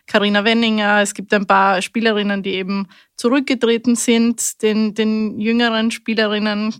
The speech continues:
quasi das Ruder übergeben haben. Äh, ist eigentlich, also bis auf die pa-, verpasste W M jetzt, aber prinzipiell, äh, recht reibungsfrei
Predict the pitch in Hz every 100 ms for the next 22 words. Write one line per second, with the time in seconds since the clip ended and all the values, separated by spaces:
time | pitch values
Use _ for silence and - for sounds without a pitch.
0 | - - 196 196 214 196 208 208 220 220
1 | 214 202 226 208 202 220 214 208 214 214
2 | - - _ - 202 120 85 - - -
3 | - 226 - - - - 208 240 233 254
4 | 247 - - 202 202 226 214 233 214 208
5 | - 202 190 196 - 196 185 202 226 208
6 | 208 - 196 202 - 208 214 220 214 202
7 | 208 202 - 202 196 196 190 185 185 196
8 | - 185 190 220 226 - - - 190 196
9 | 196 220